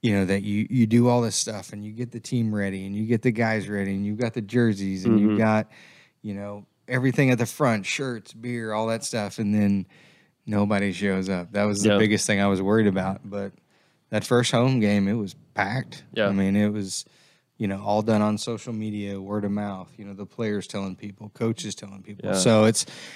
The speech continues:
Speaker 1: it's really neat how,
Speaker 2: Well
Speaker 1: how it's taken off.
Speaker 2: Well,
Speaker 1: It's
Speaker 2: and,
Speaker 1: pretty
Speaker 2: and,
Speaker 1: cool.
Speaker 2: and another part too is, um, you know, 'cause, <clears throat> and I don't know if everybody or any, anybody knows this, maybe some people know this, but,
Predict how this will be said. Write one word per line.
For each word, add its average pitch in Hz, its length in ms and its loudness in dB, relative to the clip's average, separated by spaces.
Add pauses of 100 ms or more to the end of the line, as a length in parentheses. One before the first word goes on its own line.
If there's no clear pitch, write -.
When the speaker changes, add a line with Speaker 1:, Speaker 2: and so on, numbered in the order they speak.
(140)
Speaker 1:
it's - 180 4
really 147 240 8
neat 123 300 6 (100)
how, 104 300 2
Speaker 2:
Well 92 220 -6 (520)
Speaker 1:
how 110 120 2
it's - 180 2
taken 107 320 2
off. 90 340 -2
Speaker 2:
Well, 151 180 6
Speaker 1:
It's 131 100 6
Speaker 2:
and, 147 100 8
Speaker 1:
pretty 107 160 0
Speaker 2:
and, 160 240 4
Speaker 1:
cool. 175 80 6
Speaker 2:
and 151 60 8
another 147 320 6
part 110 320 2
too 123 280 4
is, 104 280 2
um, 101 400 2
you 156 80 6
know, 131 160 6
'cause, 127 400 2 (140)
<clears throat> - 120 -20
and 143 240 4
I 160 140 4
don't 151 100 6
know 113 160 6
if 110 140 0
everybody 113 480 4
or 110 160 -2
any, 127 360 0
anybody 110 440 6
knows 95 260 -2
this, 113 180 -6
maybe 110 220 -6
some 113 220 -2
people 101 220 -4
know 98 140 -4
this, 104 220 -10
but, 107 300 -4